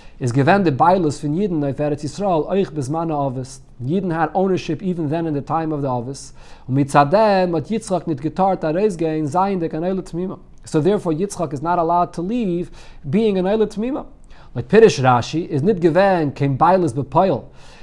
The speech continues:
So Yit-, and according to Rashi, there was yet no actual ownership. Das hat sich erst aufgetan, al yedei bnei Yisrael b'knisasim la'aretz.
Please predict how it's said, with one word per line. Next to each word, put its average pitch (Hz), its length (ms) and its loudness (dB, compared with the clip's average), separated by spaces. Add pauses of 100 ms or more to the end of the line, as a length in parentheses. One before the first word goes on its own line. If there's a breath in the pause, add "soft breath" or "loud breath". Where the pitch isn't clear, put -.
So - 160 0
Yit-, 185 280 4
and 160 180 0
according 196 320 2
to 175 80 2
Rashi, 185 360 4
there 143 120 2
was 170 320 6
yet 180 340 2
no 180 420 8
actual 170 460 2
ownership. 135 420 -4 (160)
Das 156 160 -2
hat 160 140 0
sich 147 180 -2
erst 196 260 4
aufgetan, 170 640 2
al 151 120 2
yedei 156 360 2
bnei 156 220 0
Yisrael 170 400 -2
b'knisasim 156 580 -4
la'aretz. 139 440 -4